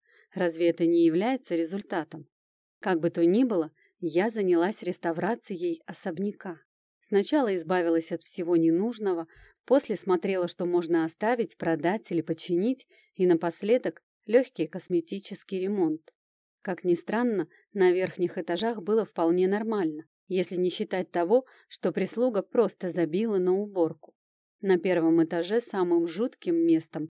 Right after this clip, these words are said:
была зона рабочих. Вот уж где реально свинарник. Но даже это место было еще более-менее приемлемым. А вот подвальное помещение стало для меня тем еще фильмом ужасов.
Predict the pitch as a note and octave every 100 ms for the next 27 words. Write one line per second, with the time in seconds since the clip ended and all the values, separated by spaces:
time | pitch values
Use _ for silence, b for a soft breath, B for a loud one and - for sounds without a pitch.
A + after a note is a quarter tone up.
0 | _ - F3 G3 A3+ F3+ G3+ F#3+ G3+ F#3+
1 | E3 D#3+ - - _ _ _ - E3+ F3+
2 | G#3 G3 F3+ F#3+ G3+ G3 F#3+ F#3+ F#3+ -
3 | F#3+ F#3+ F3+ F3 E3 - _ _ _ -
4 | G3 F3+ G3 G3 G3+ A3 A3 E3 F3 E3
5 | - D#3 F3 E3 E3 - F#3+ F3 F#3+ E3+
6 | F3 F#3 F3 E3+ E3 G3+ G3+ G3+ E3 D#3+
7 | D#3+ D#3 _ _ _ _ - D#3+ E3 -
8 | F3 D#3+ D3+ D#3+ G#3 A#3 A3+ G3 F3+ F3
9 | E3+ - F#3 E3+ D#3+ D#3+ _ _ _ -
10 | F#3+ F#3+ G#3+ F#3 F#3 F#3 F3 E3 D#3+ -
11 | F3+ F3 F#3 G#3 - A3 F3 - F#3 E3+
12 | F#3 A3 G#3 D#3 C#3 - _